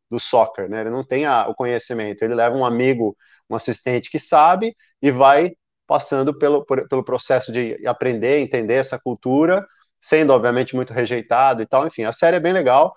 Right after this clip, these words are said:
mas esse é o, esse é o começo. O que que isso faz? Cara, tá mostrando, o time é fictício, né?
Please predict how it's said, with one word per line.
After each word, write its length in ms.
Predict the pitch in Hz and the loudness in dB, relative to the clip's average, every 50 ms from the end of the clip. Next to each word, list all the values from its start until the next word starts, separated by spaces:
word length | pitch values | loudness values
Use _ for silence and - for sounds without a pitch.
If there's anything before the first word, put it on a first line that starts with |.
| _ _ _ | _ _ _
mas 140 | - 120 120 | -4 0 4
esse 220 | 139 151 143 - | 4 4 4 4
é 40 | 190 | 2
o, 300 | 180 175 175 170 165 - | 4 4 2 2 0 -2
esse 140 | 131 - - | -4 -2 -2
é 40 | 170 | -2
o 40 | 151 | -2
começo. 500 | - 180 165 139 127 117 107 - - 120 | -2 -2 -2 0 0 -2 -2 -4 -8 -16
O 40 | - | -14
que 100 | - - | -14 -12
que 140 | 190 - 214 | -6 -2 -2
isso 240 | 208 196 - 196 180 | -2 -2 -2 -4 -4
faz? 480 | _ - 131 120 110 98 - - - _ _ _ _ _ _ _ _ | _ 2 4 4 2 0 -2 -8 -14 _ _ _ _ _ _ _ _
Cara, 160 | - 180 160 143 | 0 2 2 2
tá 120 | - 160 | 0 -2
mostrando, 640 | 160 170 165 - - - 151 170 180 190 185 196 196 196 - - _ _ _ _ - | -4 -4 -6 -4 -2 -2 0 0 0 2 2 2 0 0 -6 -20 _ _ _ _ -6
o 80 | 131 131 | -6 -4
time 240 | - - 208 208 214 | 0 2 4 4 4
é 100 | 202 - | 4 2
fictício, 720 | - - 147 - - - - 135 117 - - - 95 85 - _ _ - | -2 -4 -8 -8 -6 -6 -4 -4 -4 -4 -8 -14 -20 -20 -20 _ _ -4
né? 240 | 113 120 131 131 | -2 -2 -2 -2